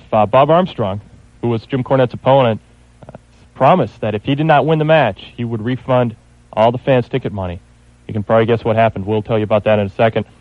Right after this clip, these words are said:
Also, I'm looking for a tape of the Clash of Champions, so if you have a tape of the Clash and think that, uh, and you're in this, uh, Twin Cities area,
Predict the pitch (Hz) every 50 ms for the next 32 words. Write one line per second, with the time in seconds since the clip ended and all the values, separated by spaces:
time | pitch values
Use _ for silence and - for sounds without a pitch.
0 | _ _ - - - 160 208 233 - - 147 117 101 - _ _ _ _ _ _
1 | - - 185 240 254 185 - 151 - - 135 120 - 139 139 - 110 131 - 139
2 | 131 127 120 - 120 - - 135 151 175 165 127 107 98 98 - - 113 104 101
3 | 101 127 - 190 185 175 175 160 139 139 - - 151 165 156 - 120 110 104 -
4 | - 120 131 143 143 113 98 98 - - - _ _ _ - 120 113 - 147 143
5 | 117 - 131 120 113 - - 123 117 110 107 104 104 110 117 131 135 135 131 123
6 | 113 113 - - 120 107 101 98 - _ _ _ _ _ - - 143 123 - 147
7 | 135 123 101 113 120 131 135 127 113 101 95